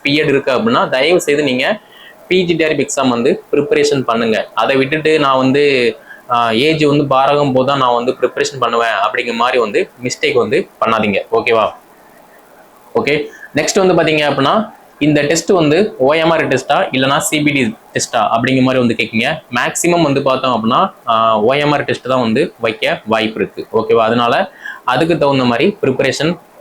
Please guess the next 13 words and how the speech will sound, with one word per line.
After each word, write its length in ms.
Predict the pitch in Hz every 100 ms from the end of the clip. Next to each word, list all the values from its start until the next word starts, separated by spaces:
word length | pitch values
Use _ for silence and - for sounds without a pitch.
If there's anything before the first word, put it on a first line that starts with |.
| - - - - - - - -
பண்ணிக்கோங்க. 400 | 139 135 123 113 98 - - - - - - - - - - - - - -
அதே 140 | 135 165
மாதிரி 140 | 147 185 - - 120
எக்ஸாம் 340 | 139 - 214 208 156
பேட்டர்ன் 400 | 170 180 185 151
வந்து 160 | 143 151 135
ஏதாவது 280 | 139 143 147 135 - -
டிஃப்ரெண்ட் 340 | 135 147 143
ஆகுமா 260 | 127 123 123 113
அப்படிங்கிற 300 | 123 120 120
மாதிரி 160 | 123 123
வந்து 140 | 117
கேட்குங்க. 280 | 107 110 113